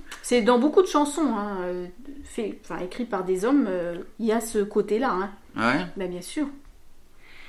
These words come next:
Speaker 2: Elle est hyper courte au niveau du texte,
Speaker 1: Ouais.
Speaker 2: mais
Speaker 1: Mhm.
Speaker 2: il y a beaucoup plus de mélodies que de paroles dans cette
Speaker 1: Mhm,
Speaker 2: chanson.
Speaker 1: mhm.
Speaker 2: Donc c'est, c'est très rare chez Oldelaf aussi, hein. Ouais.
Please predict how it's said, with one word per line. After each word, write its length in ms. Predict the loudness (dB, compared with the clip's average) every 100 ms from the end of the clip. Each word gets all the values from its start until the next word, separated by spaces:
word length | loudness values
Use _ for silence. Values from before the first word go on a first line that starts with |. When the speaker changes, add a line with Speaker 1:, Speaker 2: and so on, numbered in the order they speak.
| -18 -20 -20 -20 -20 -20 -20 -18 -18 -18 -20 -10 4
Speaker 2:
Elle 160 | 6 6
est 120 | 4
hyper 280 | 2 0 2
courte 220 | 2 4
au 40 |
niveau 200 | 6 6
du 80 | 4
texte, 260 | 4 4 4
Speaker 1:
Ouais. 220 | -2 -4 -10 0
Speaker 2:
mais 280 | 6 8 6
Speaker 1:
Mhm. 40 |
Speaker 2:
il 40 | 6
y 60 |
a 60 | 4
beaucoup 260 | 4 0 -2
plus 300 | 2 2 6
de 320 | 8 8 8
mélodies 580 | 8 10 8 6 0 0
que 120 | 2
de 160 | 4 2
paroles 440 | 0 0 2 0
dans 120 | -2
cette 160 | -6 0
Speaker 1:
Mhm, 60 | 2
Speaker 2:
chanson. 260 | 2 -2 -4
Speaker 1:
mhm. 240 | 0 0
Speaker 2:
Donc 80 | 0
c'est, 320 | -2 0 0 -2 -6 -6
c'est 80 | -6
très 200 | 0 2
rare 200 | 4 2
chez 120 | 0
Oldelaf 360 | 2 2 0 -2
aussi, 220 | -8 -8
hein. 100 | -8 -10 -20 -20 -20 -20 -20 -20 -20 -20 -20 -20 -20 -14
Ouais. 140 | -8